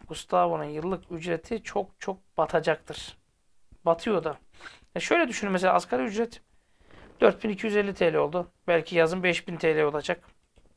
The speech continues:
Bilemezsiniz. Şimdi dört bin iki yüz elli T L olunca işveren de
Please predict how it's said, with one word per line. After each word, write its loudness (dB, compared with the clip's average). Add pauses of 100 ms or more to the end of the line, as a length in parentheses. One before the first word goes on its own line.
(160)
Bilemezsiniz. -2 (1800)
Şimdi -8
dört 4
bin -8
iki -4
yüz 0
elli -2
T 4
L 6
olunca 2
işveren 2
de 0